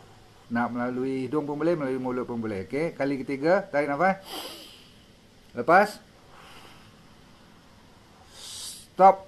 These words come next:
Jangan buat apa-apa. Jangan tarik, jangan lepas. Tahan. Tahan. Saya dah tercakap ni, saya itulah. Tapi you cuba tahan. Saya nak tengok berapa lama. Saya pun buat juga.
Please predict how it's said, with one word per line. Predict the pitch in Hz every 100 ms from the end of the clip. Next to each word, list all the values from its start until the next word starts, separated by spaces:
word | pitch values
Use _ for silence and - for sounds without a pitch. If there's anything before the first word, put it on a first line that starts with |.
| -
Jangan | 127 139 165
buat | 170 170
apa-apa. | 165 165 120
Jangan | 110 123 147 180 180
tarik, | 170 180 190
jangan | 151 160 165
lepas. | 165 143 - -
Tahan. | 139 143 180 180 - - - - - - -
Tahan. | 139 160 190 190 - - - - - - - - - -
Saya | 113 131
dah | 123 123
tercakap | 120 120 113 127 107
ni, | 139
saya | 123 123 123
itulah. | 120 131 135
Tapi | 127 123
you | 147 147
cuba | 143
tahan. | 147 139 123 113
Saya | 139
nak | 123
tengok | 139 131
berapa | 131 135
lama. | 127 113
Saya | 139
pun | 139
buat | 139 117
juga. | 120 -